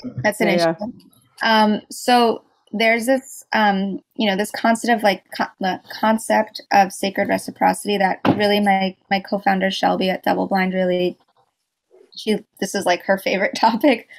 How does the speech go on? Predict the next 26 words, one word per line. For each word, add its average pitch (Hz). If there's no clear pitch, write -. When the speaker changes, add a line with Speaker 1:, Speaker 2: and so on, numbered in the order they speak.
Speaker 1:
one 233
of 214
her 220
favorite 196
topics. 190
Um, -
so 196
I'm 190
gonna 185
channel 196
that 185
a 202
little 185
bit, 196
but, 202
and 226
that's 220
'cause 220
she 214
has 185
a 196
very 190
strong 190
relationship 185
with 190
ayahuasca. 190